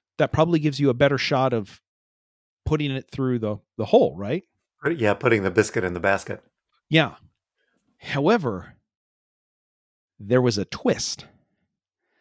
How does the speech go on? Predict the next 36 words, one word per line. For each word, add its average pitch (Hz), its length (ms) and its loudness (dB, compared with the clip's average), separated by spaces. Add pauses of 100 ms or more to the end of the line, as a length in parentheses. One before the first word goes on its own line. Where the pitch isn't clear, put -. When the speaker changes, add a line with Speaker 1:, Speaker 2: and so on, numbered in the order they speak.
(580)
Speaker 1:
So 135 540 2
the 131 80 -4
number 185 260 -2
one 196 240 0
ranked 170 220 -2
doubles 202 300 0
team 104 320 -8 (440)
got - 200 -2
called 175 280 2
out 170 220 2
on 120 120 -2
using 123 260 -2
too 147 140 -2
small 123 260 -4
of 95 100 -6
bags 127 500 -2 (1040)
by 123 100 2
their 120 100 0
competitors. 123 680 -6 (360)
So - 200 -4
they 127 260 4
then 151 180 -2
turned 120 220 -8
around 110 320 -6
and 101 140 -4
said, 104 400 -6 (680)
"I 151 160 4
think 156 320 -2
our 127 100 -2
competitors 123 720 -2
are 123 40 -2
using 117 340 -2
too 131 140 -4
small 110 320 -2
of 101 120 -6
bags." - 460 -6